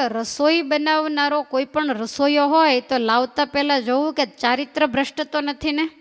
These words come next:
વ્યસની તો નથી ને, એના કોઈ ખોટા કામ તો નથી ને, નહીતર એની જરૂર અસર થાય. ઘણા વર્ષો પહેલાં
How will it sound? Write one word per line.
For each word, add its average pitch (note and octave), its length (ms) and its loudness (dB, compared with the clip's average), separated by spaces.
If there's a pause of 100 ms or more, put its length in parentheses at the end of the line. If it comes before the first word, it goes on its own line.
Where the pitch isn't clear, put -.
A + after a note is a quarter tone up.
(600)
વ્યસની C4+ 540 0
તો F4 180 -2
નથી D#4 300 -4
ને, D#4+ 220 -2 (380)
એના C#4+ 160 -4
કોઈ D#4 180 -2
ખોટા C#4 460 -2
કામ D#4+ 260 -4
તો D#4+ 140 -4
નથી C#4 300 -6
ને, C#4+ 160 -4 (680)
નહીતર D4+ 400 0
એની C#4 460 0
જરૂર C4 680 0
અસર D4+ 460 -4
થાય. A3+ 320 -6 (2250)
ઘણા C#4 220 2
વર્ષો E4+ 280 2
પહેલાં D#4+ 560 0